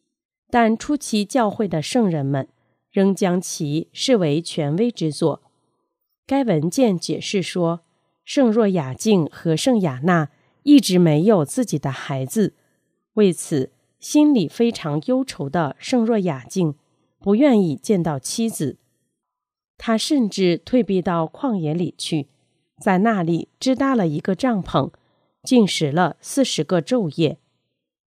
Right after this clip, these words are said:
他以祈祷和禁食来祈求天主。他在心里说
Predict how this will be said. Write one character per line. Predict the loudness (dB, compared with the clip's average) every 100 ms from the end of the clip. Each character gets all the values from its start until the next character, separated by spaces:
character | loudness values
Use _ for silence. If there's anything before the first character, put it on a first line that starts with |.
| _
他 | -4 0 0 0
以 | -6
祈 | -6 -4 -2 0
祷 | 2 0
和 | 0 -4
禁 | -4 0 0
食 | -2 -4 -4 -2 -4 _ _ _
来 | 0 2
祈 | 0 -4 -6
求 | -4 -4
天 | -4 -2 0 0
主。 | 0 -4 -4 _ _ _ _ _ _ _ _ -8
他 | 0 0
在 | 2 0
心 | -2 -4 -2
里 | 0
说 | -2 -4 -2 -2